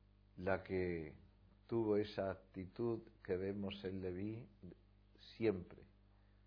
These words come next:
Fiat mi secundum verbum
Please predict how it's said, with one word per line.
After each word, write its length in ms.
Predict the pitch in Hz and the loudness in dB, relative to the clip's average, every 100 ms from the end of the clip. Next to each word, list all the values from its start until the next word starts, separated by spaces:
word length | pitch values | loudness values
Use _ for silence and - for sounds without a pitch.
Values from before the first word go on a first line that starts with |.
| - - - - - - - - | -20 -20 -20 -20 -20 -20 -20 -8
Fiat 340 | 117 117 110 92 | 2 4 4 2
mi 460 | 92 127 147 147 - - | -4 -4 -4 -6 -10 -4
secundum 720 | 98 92 117 120 110 101 92 | -4 -2 -4 -4 -4 -4 -2
verbum 420 | 104 104 95 90 | -2 -2 -4 -8